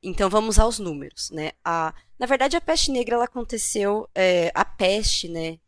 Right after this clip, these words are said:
Em geral, peste bubônica, praga, enfim. Tem vários nomes, várias versões e tiveram vários, é, surtos ao longo da história, em regiões diferentes, em épocas diferentes.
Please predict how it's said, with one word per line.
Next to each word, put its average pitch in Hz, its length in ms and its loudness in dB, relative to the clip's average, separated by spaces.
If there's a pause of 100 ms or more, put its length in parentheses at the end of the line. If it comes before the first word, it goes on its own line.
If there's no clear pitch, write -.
Em 170 80 -8
geral, 175 240 2
peste - 380 -2
bubônica, 170 1120 2
praga, 175 840 4
enfim. 185 400 -4 (280)
Tem 208 140 0
vários 254 300 4
nomes, 233 420 2
várias 220 300 4
versões 214 580 -2
e - 60 -2
tiveram 208 420 0
vários, 208 640 2 (380)
é, 202 160 2
surtos - 880 0 (240)
ao 190 120 6
longo 190 240 2
da 190 120 0
história, 196 580 6
em 165 300 -2
regiões 165 400 0
diferentes, 214 680 -2
em 185 120 -2
épocas 180 280 -6
diferentes. 196 760 -4